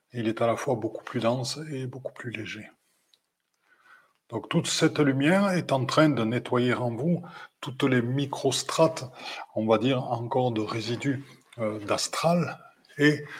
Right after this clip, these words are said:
toutes les microstrates de résidus aussi, de vos liens avec les annales akashiques. Car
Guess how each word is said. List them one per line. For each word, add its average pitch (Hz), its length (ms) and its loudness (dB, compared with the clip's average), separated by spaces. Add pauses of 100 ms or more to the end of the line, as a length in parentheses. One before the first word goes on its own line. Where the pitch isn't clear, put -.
(160)
toutes - 280 -2 (160)
les 120 160 0
microstrates 123 880 0 (360)
de 123 100 0
résidus 131 720 0
aussi, 113 540 -4
de 127 80 -4
vos 113 220 0
liens 143 380 2 (480)
avec 113 420 0
les 113 280 -2
annales 113 240 2
akashiques. - 540 -4
Car - 220 2